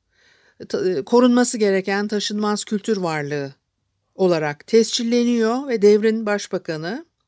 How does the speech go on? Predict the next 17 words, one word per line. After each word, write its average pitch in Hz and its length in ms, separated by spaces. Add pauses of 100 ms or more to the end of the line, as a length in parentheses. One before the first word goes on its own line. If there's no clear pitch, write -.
Turgut 214 340
Özal 185 340
tarafından, 156 760 (720)
e, - 260
kullanılabilsin 202 1040
diye 226 300 (380)
restore 220 460
edilmesine 147 520
karar 151 400
vermişler. 151 760 (760)
E, 180 500 (460)
bi-, 202 240
bi-, 190 340
aradan 202 380
yıllar 202 360
geçtikten 190 640
sonra 170 520